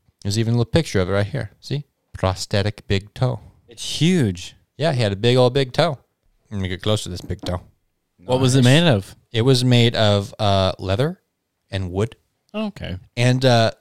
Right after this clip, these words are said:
Speaker 1: they, they did some tests on it. They looked at the wear, and they figured out that, um, the way it was worn down, he actually walked with it, and it would actually fit in modern,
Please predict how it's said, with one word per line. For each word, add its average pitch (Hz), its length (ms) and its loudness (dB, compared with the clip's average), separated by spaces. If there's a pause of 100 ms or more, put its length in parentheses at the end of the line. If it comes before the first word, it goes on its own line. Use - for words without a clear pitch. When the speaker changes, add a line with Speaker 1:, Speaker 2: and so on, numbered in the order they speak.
Speaker 1:
they, 117 260 -2
they 120 280 -2 (280)
did 131 140 0
some 160 120 0
tests - 340 0
on 123 120 2
it. 135 60 0
They 113 140 0
looked 127 220 0
at 147 100 -4
the 139 80 2
wear, 127 380 4
and 113 240 0
they 117 80 0
figured 156 340 0
out 123 220 0
that, 107 260 -4 (320)
um, 110 340 2
the 110 100 -2
way 131 80 2
it - 80 0
was 120 120 0
worn 131 260 4
down, 139 320 0
he 131 300 -2
actually 135 360 -2
walked 147 340 0
with 95 180 -4
it, - 200 -6 (280)
and 123 140 2
it 131 40 0
would 135 120 -2
actually 143 340 -4
fit - 320 -4
in 147 120 -2
modern, 139 560 0